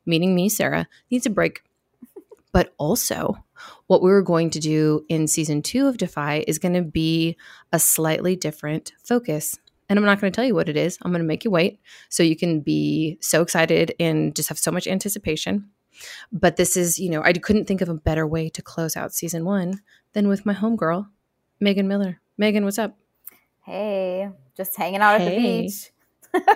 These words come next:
Speaker 1: Yeah, I know. So let's, let's paint this picture. I am in my office in Phoenix, Arizona. So it's not like I'm living a horrible life. It's seventy-two degrees outside. Like, it's great. But Megan is on spring break with her son, Taylor. Where are you guys on spring break right now?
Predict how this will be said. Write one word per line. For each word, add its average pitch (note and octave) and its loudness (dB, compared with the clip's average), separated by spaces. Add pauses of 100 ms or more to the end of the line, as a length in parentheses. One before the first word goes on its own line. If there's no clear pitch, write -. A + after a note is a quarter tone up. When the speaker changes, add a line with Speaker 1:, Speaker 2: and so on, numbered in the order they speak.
(140)
Speaker 1:
Yeah, G3 6
I G3+ 4
know. F3 6
So F#3+ 4
let's, G#3 2
let's A3+ 2
paint A3 0
this A3 0
picture. D#3 -4 (500)
I F#3+ 6
am A3 6
in E3 2
my D#3 2
office D3+ 2
in D#3+ -2
Phoenix, D#3+ -4
Arizona. E3 -2
So E3+ 6
it's - 2
not F3 4
like E3+ 4
I'm F#3 2
living E3+ 4
a E3+ 4
horrible E3 2
life. D3 0
It's D#3 -12
seventy-two E3+ -2
degrees D#3 -4
outside. C#3+ -4
Like, E3 -6
it's D#3+ -4
great. F#3 4 (800)
But G3+ 2
Megan A#3+ 6
is A3 6
on G3+ 6
spring G3+ 0
break F3+ 0
with F#3 0
her E3 -2
son, D#3 -2
Taylor. F#3 2 (160)
Where C#4 6
are C4+ 4
you C#4+ 2
guys D#3+ 0
on D#3 0
spring D3+ -4
break D3+ -2
right D#3 -2
now? D3+ -4